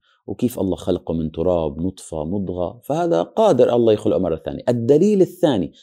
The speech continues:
الذي يسوقه الله عز وجل في هذه الآية على أنه الله قادر على إعادة خلقنا يوم القيامة. يقول الله عز وجل: "ف-، وترى الأرض هامدة"، يعني يابسة،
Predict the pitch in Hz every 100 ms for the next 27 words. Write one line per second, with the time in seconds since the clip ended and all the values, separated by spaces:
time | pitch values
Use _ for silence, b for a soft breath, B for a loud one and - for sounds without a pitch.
0 | b - 120 120 123 117 190 196 123 110
1 | 113 117 101 95 95 90 87 - 101 131
2 | 127 127 143 170 190 b b - 90 107
3 | 110 117 - 98 95 113 113 110 - 139
4 | 101 82 85 - 85 90 85 80 - 87
5 | - 82 85 87 - 82 - 80 69 -
6 | 110 127 175 104 85 104 90 80 71 71
7 | B B B - 123 127 104 98 117 113
8 | 107 101 117 113 101 95 98 92 110 110
9 | 92 85 78 80 82 90 87 90 82 123
10 | 120 - 90 76